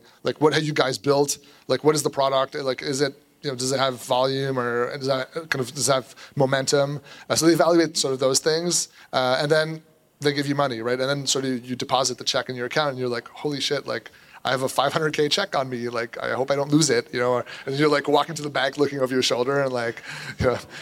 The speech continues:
Uh, so that was pretty much our first, like, our first, uh, raise. We were like, "Let's deposit this quick," and you're like, "Okay, I'll watch over, like, while you deposit it." <laughs>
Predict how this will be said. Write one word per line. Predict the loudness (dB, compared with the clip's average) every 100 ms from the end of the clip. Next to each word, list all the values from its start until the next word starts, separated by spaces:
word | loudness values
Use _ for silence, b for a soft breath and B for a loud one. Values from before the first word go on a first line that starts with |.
| B B
Uh, | 0 2 0
so | 2
that | 4
was | 4
pretty | 2 2
much | 2 2
our | 0
first, | 0 0 0
like, | -2 -4
our | -4
first, | -2 -2 -2 -6 -10 -2
uh, | 0 2
raise. | 2 2 2
We |
were | 2
like, | 2 -2 -16 _ _
"Let's | -4 -2
deposit | -2 -2 -2 -2
this | -2
quick," | 0 0 0
and | -4
you're | -4
like, | -4 -4
"Okay, | -2 0
I'll | 2
watch | 2 2 0
over, | 0 0
like, | -2 -6
while | -4 -4
you | -4
deposit | -6 -4 -2 0 0
it." | -2 B B B B
<laughs> | 2 2 2 0